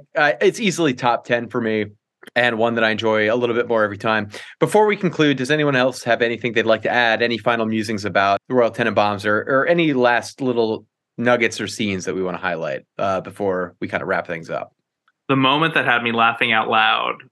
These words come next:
Speaker 2: uh, was when Royal gets kicked out after his whole illness. You know, it's, conspiracy is revealed, and then, uh, asking Pagoda for help, and then Pagoda stabs him.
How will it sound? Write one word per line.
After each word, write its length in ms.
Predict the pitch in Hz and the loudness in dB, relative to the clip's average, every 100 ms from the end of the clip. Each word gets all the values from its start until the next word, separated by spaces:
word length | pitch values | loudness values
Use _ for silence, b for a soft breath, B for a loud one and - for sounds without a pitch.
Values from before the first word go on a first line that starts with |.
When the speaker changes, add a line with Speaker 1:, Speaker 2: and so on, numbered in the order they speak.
| _ | _
Speaker 2:
uh, 200 | 110 110 113 | 2 2 2
was 180 | 113 117 | -2 0
when 200 | 110 113 | 0 2
Royal 340 | 113 113 117 | 2 4 2
gets 200 | 113 113 | 0 -2
kicked 260 | - 160 - | -8 -4 0
out 300 | 110 113 113 - | 4 4 0 -2
after 260 | 117 117 113 | -2 2 0
his 120 | 110 | 2
whole 240 | 113 110 | 0 2
illness. 380 | 120 120 110 - | 0 0 -2 -4
You 100 | 123 | -8
know, 60 | - | -8
it's, 220 | - - | -10 -12
conspiracy 560 | - 139 185 180 160 147 | -8 -2 2 2 2 0
is 160 | 135 135 | 2 2
revealed, 640 | 117 131 127 113 113 - B B B - | 2 4 4 2 -2 -6 B B B -2
and 220 | 123 117 | 0 2
then, 580 | 113 110 110 110 110 - _ | 2 4 2 0 -2 -8 _
uh, 20 | 120 | 0
asking 520 | 107 107 110 - 135 | 2 2 -2 -2 0
Pagoda 340 | 135 127 120 | 2 2 2
for 120 | 117 120 | 0 0
help, 320 | 131 120 120 | 2 2 2
and 100 | 117 | 0
then 120 | 117 | 0
Pagoda 300 | 147 131 123 120 | 2 2 2 0
stabs 480 | - 120 139 - - | 0 0 0 -2 0
him. 260 | 214 254 | 0 0